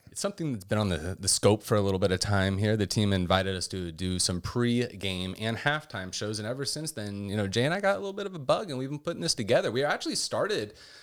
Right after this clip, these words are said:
talking about some ideas that we have planned for everybody, actually with a few members of the team that we were tossing around. They thought it was a great idea and, you know,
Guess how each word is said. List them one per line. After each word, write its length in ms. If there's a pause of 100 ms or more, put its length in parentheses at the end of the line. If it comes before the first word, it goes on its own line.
(120)
talking 400
about 360
some 140
ideas 580
that 160
we 160
have 640
planned 360
for 120
everybody, 440
actually 320
with 300
a 40
few 200
members 340
of 200
the 80
team 280
that 60
we 100
were 60
tossing 340
around. 260
They 120
thought 160
it 40
was 120
a 40
great 200
idea 460
and, 300 (120)
you 80
know, 200